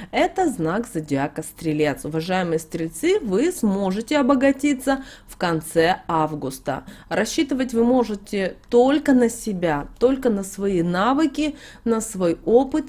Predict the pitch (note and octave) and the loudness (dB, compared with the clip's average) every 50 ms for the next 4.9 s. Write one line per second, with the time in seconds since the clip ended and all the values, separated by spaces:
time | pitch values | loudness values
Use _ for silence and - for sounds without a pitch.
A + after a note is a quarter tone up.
0 | - - G#3 G#3 A3 G#3+ - - F#3 E3 D#3+ E3 F3+ F#3 F3+ - - D#3 D#3+ D#3+ | -8 -8 -6 -6 -6 -6 -6 -4 0 2 2 2 2 0 -4 -6 -8 -6 -4 -4
1 | F3 F3+ F#3 F#3 F3+ E3 D#3+ D3+ C#3 C#3 - - E3+ E3 F3 F3 E3+ F#3 G3+ G3+ | -2 -2 -2 -2 0 0 -2 -2 -2 -4 -6 -6 -4 -2 0 0 0 0 0 2
2 | G3+ F#3 - - - - G#3 B3 D#4 D#4+ - D4+ A#3+ G3 E3+ E3 F3 A3 C#4+ C#4+ | 0 0 0 -2 -4 -2 0 0 0 2 2 0 0 0 0 -2 -2 -2 -2 -2
3 | - - G#3 A3 B3 C4 B3+ B3 A#3+ - G3+ F3+ F3 - - - A#3+ C4 C4 G#3+ | -2 -2 -2 0 2 2 0 0 -2 -4 -4 -4 -6 -6 -6 -4 -2 0 -2 -2
4 | F3+ E3 F#3 F#3+ A3+ B3 A#3 A3+ G3+ - - - G#3 A#3 B3 B3+ A#3+ | -2 -2 -2 0 0 0 0 -2 -4 -6 -8 -4 0 2 2 2 0